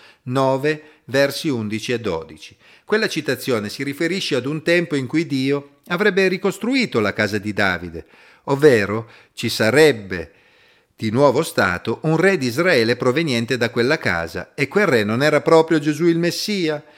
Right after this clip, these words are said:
ma allora era arrivato il tempo in cui il nome di Dio doveva essere invocato da tutte le nazioni. Proprio come quel testo dice,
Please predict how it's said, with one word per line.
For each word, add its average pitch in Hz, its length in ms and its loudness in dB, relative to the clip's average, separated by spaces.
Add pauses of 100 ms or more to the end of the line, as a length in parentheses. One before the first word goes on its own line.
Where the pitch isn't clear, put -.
(180)
ma 220 160 2
allora 196 360 6
era 151 180 6
arrivato 147 500 2
il 117 120 -2
tempo 123 300 0
in 113 100 -2
cui 117 140 -2
il 113 60 -2
nome 127 300 -2
di 139 160 -4
Dio 127 220 -2
doveva 107 400 0
essere 120 360 0
invocato 113 560 -2
da 101 160 -4
tutte 127 280 -6
le 104 140 0
nazioni. 117 640 0 (320)
Proprio 233 420 2
come 143 220 2
quel 110 200 0
testo 151 340 0
dice, 143 460 -4